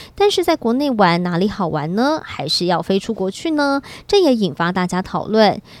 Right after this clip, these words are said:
其实有不少人认为，台湾的交通、餐饮相对便宜，花少少的钱就能够旅行，飞出国的话要负担机票的费用。不过另外一派的人马则认为，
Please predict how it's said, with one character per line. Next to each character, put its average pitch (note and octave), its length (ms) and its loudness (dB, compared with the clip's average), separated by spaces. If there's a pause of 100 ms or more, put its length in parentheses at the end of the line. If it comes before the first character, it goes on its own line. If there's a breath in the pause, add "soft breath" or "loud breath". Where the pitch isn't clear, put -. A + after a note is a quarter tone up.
其 F#4 160 -2
实 G#4 120 2
有 E4 120 4
不 C#4+ 140 0
少 B3 160 2
人 F3+ 180 2
认 B3 220 2
为， F#3+ 280 4
台 - 220 -4
湾 E3+ 160 -2
的 F3 80 -2
交 A3+ 180 -2
通、 D4+ 400 -2
餐 G#3 280 0
饮 F#3+ 280 -2
相 F3+ 200 -4
对 F3+ 100 0
便 E3+ 340 -2
宜， F3+ 300 2 (260 loud breath)
花 G3+ 200 2
少 F#3+ 180 -2
少 F#3 160 -4
的 E3 100 -2
钱 E3 460 0
就 F#3 140 0
能 E3+ 160 -4
够 F#3+ 140 2
旅 D#3+ 120 -2
行， E3 460 -2 (260 loud breath)
飞 F#4+ 160 0
出 G#4 140 0
国 C4+ 120 0
的 A#3 120 2
话 C#4 320 2
要 G3+ 200 0
负 F3+ 220 -8
担 F#3+ 260 0
机 F#3 220 -6
票 F3 180 -2
的 - 80 -10
费 G#3 200 0
用。 A3 360 4 (360 loud breath)
不 E4 100 -2
过 G#4 240 4
另 D#4+ 140 0
外 D4 120 0
一 A#3 80 0
派 A#3 220 0
的 G#3 120 4
人 E3+ 180 0
马 E3+ 240 0
则 D3 100 -4
认 F#3+ 280 0
为， F3 380 2